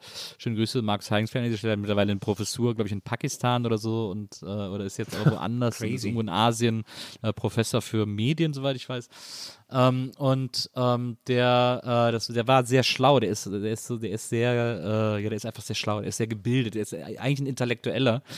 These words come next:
Speaker 1: Und, äh, ich mochte das immer sehr, mich mit dem zu unterhalten über alles Mögliche, weil ich immer schlauer wurde, wenn ich mit dem gesprochen hab. Und das ist etwas, was mir <laughs> sehr gut gefällt.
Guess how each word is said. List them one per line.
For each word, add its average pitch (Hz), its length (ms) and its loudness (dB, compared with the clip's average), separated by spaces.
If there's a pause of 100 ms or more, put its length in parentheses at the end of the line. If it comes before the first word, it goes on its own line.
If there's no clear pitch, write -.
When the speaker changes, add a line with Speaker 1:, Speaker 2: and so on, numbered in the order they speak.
(380)
Speaker 1:
Und, 117 600 4
äh, 113 200 6
ich - 120 -2
mochte 151 260 6
das 110 120 2
immer 107 160 -2
sehr, 104 180 0
mich 98 120 -6
mit 104 140 -10
dem 104 120 -4
zu 113 80 -8
unterhalten 104 380 0
über 98 120 -2
alles 95 220 -4
Mögliche, 101 420 -4
weil 110 80 -4
ich - 120 -8
immer 131 240 0
schlauer 131 440 2
wurde, 101 240 0
wenn 107 100 -2
ich - 100 -10
mit 113 100 -16
dem 110 100 0
gesprochen 113 380 -2
hab. 123 200 -4
Und 104 380 -6
das - 180 -6
ist - 160 -8
etwas, - 300 -4
was 101 140 -4
mir 107 120 -2
<laughs> 110 160 2
sehr 147 80 -2
gut 131 140 -4
gefällt. 117 360 -2